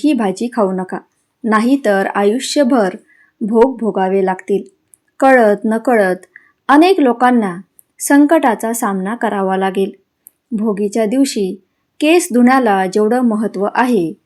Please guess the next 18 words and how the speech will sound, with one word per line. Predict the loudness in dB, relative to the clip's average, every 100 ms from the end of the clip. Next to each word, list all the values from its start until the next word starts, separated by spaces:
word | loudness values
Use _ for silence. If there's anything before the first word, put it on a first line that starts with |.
| _ _ _ 0
तेवढंच | 2 2 2 0 -4 -4
आपण | -4 0 0 2
काय | 2 -2 -2
खातो | -6 -2 -2 -2 -8 _ _ _ _
हे | 2 2
सुद्धा | 2 -2 0 0 -2
तितकंच | -6 -8 -2 -2 -2
महत्त्वाचं | -4 -4 -4 -4 -2 -4
आहे. | -4 -6 -8 _ _ _ _ _ -4
त्यामुळे | 0 0 0 0 0 -4 _ _ _ _ 2
त्या | 4
दिवशी | 6 4 2 0 0 -2
चुकून | -4 0 2 2
सुद्धा | 0 -2 -2 -2 -4
ही | -2 0
भाजी | 0 -4 -4 -6
खाऊ | -4 -4
नका. | -4 -6 -10